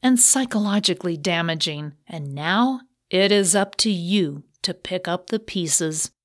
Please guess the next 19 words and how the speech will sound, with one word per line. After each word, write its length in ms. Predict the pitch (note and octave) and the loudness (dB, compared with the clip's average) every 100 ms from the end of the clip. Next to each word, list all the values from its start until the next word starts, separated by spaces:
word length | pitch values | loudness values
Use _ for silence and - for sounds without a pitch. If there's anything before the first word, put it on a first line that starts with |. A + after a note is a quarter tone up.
| _ _ _ _ _ _ _ - | _ _ _ _ _ _ _ -6
However 680 | - F#3 F#3+ G3 G#3 A#3+ | 2 4 6 6 6 6
unfair 680 | A#3+ A#3 A#3+ A#3+ C4 G#3 D#3+ | 6 8 6 4 2 2 4
that 200 | F#3 F#3 | 4 4
might 320 | F#3+ F#3+ F#3+ F#3 | 4 4 4 4
seem, 500 | - G3+ A3+ B3 A#3+ - _ | 4 6 8 8 6 -2 _
the 120 | - D3+ | -12 2
reward 760 | F3+ E3 E3 F#3+ A3+ A#3+ B3 - - | 4 4 0 0 2 0 -2 -6 -2
is 240 | B3+ - - | 0 0 -2
peace 520 | - G#3 C#3+ - - _ _ _ | 0 0 0 -4 -6 _ _ _
and 180 | C4+ B3 | 4 4
hope 440 | - - A#3 F#3 | 2 2 2 2
for 300 | - G3+ F#3+ | -4 0 2
a 80 | E3+ | 2
new 440 | D#3+ D3 D3 E3+ G3 | -2 -4 0 2 2
and 240 | D#3+ D3 | 0 0
better 300 | F3+ F#3+ F#3+ | 2 4 4
life 520 | E3+ F#3+ D3+ C3+ - _ | 4 0 0 -6 -14 _
for 360 | - A3+ G#3+ | -2 2 2
you. 540 | F3 D3+ F#3 D#3 C#3+ | 2 0 0 0 -4